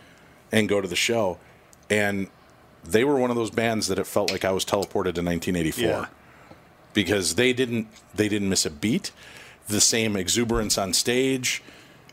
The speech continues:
Speaker 1: I mean, here you've got, at that point, these guys are all fifty-something
Speaker 2: Yeah.
Speaker 1: years old, and they're bounding around like they're twenty-year-olds on stage. And their voice, uh, Sting's voice is so pristine.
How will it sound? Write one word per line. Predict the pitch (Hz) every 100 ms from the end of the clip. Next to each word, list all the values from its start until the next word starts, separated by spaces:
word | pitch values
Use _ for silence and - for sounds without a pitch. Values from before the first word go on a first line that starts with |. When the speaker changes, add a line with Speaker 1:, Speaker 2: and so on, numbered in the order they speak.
| -
Speaker 1:
I | 120
mean, | 131
here | 151 175
you've | 107 85
got, | 110
at | 98
that | 131 139
point, | 107 95
these | 98 -
guys | 101
are | 92
all | 90 90
fifty-something | - 107 - 95 87 107 101 208
Speaker 2:
Yeah. | 151
Speaker 1:
years | 120 120
old, | 131 110
and | 107
they're | 113
bounding | 107 107 107 104
around | 98 101 107
like | 90
they're | -
twenty-year-olds | 87 - 123 101 87 87
on | 90 87
stage. | - 123 104 -
And | 117 113
their |
voice, | 98 85 123 151 -
uh, | - 107
Sting's | - - 156 92
voice | 98 135 107
is | 85 80
so | - - 131 135
pristine. | - 95 - 117 101 85